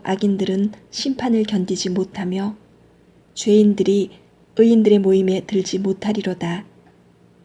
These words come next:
무릇 의인들의 길은 여호와께서 인정하시나 악인들의 길은 망하리로다. 이 편.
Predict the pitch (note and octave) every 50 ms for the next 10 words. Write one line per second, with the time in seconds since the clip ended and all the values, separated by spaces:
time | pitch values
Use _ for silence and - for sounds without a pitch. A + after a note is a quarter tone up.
0 | _ _ _ _ - F#3 F#3+ G#3 G#3 A3 G#3+ G#3+ - - _ _ _ _ _ _
1 | G#3 G#3 A3+ A3+ A3+ A3 G#3+ G#3+ G#3 - G3 F#3+ G3 G3 G3+ G3+ G3 - - -
2 | F3+ F#3 F#3+ G3+ G3+ G3+ G#3 - F#3 - - F#3+ F#3+ - - F3+ F#3+ G3 G3 -
3 | G3+ G3 F#3+ F#3 - - F3 F3 F3+ F3+ F3+ - - _ _ _ _ _ _ _
4 | _ _ _ _ _ _ _ _ _ _ _ _ - - F3 G3+ A3 G#3+ G#3 G#3
5 | G3 F#3+ F#3+ F#3+ - F#3 - G3+ G#3 G#3 G3+ - _ _ _ _ _ _ _ -
6 | F#3 F3+ F#3 G3+ G3+ G3+ G3+ G3 F#3+ F3+ E3+ E3+ E3+ E3+ E3+ G#3 - _ _ _
7 | _ _ _ _ _ _ _ _ _ _ _ _ _ _ _ _ _ _ _ _
8 | _ _ _ _ _ _ _ _ _ _ _ _ _ _ _ _ _ - G3+ G3
9 | - - _ - G3+ F#3 F3+ F3